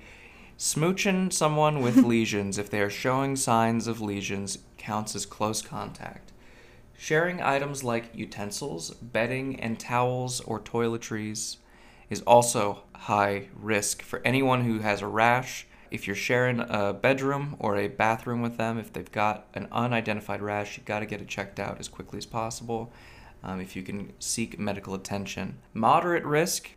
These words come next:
Speaker 1: cuddling and snuggling, sharing a bed, and attending a crowded indoor party,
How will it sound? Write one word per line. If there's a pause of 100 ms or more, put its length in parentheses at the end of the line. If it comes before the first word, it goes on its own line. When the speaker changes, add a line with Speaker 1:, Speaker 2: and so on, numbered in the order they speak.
(120)
Speaker 1:
cuddling
and
snuggling,
sharing
a
bed, (380)
and
attending
a
crowded
indoor
party,